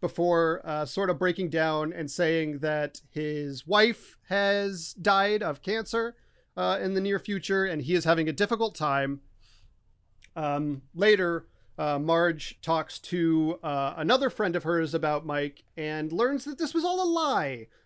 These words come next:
Uh, he has some mental problems and is living with, uh, his parents and only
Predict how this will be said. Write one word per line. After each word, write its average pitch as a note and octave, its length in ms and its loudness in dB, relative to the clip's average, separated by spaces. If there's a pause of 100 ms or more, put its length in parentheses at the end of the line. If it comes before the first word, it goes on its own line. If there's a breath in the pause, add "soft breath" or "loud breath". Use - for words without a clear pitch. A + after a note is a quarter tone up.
(100)
Uh, E3 240 2
he A#3 360 -4
has A3 640 -2
some F#3+ 240 -4
mental A#3 300 -2
problems D4 500 -2
and A3+ 80 -4
is E3 120 -6
living F#3 260 0
with, E3+ 360 -2 (380)
uh, D3+ 240 0
his C#3+ 500 0
parents C4 580 2
and F3 360 -2
only A3 600 -4